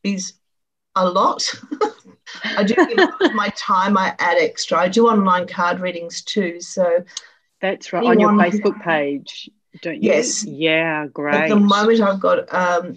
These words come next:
Speaker 1: an offer of, uh, a fifteen-minute reading for, for people if they only want fifteen minutes.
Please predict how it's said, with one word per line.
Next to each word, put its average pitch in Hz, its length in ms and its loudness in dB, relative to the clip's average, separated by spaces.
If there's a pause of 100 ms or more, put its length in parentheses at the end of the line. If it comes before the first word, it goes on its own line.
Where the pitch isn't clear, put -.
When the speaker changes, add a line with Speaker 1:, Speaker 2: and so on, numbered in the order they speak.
Speaker 1:
an 185 140 -2
offer 175 560 0 (160)
of, 180 340 0 (1000)
uh, 180 260 -2
a - 40 -4
fifteen-minute 196 680 0
reading 185 600 -4 (1000)
for, 170 200 -2
for - 200 -10
people 190 580 -6
if - 140 -8
they 175 100 2
only 175 120 -2
want 170 200 -2
fifteen 196 320 -2
minutes. - 640 -2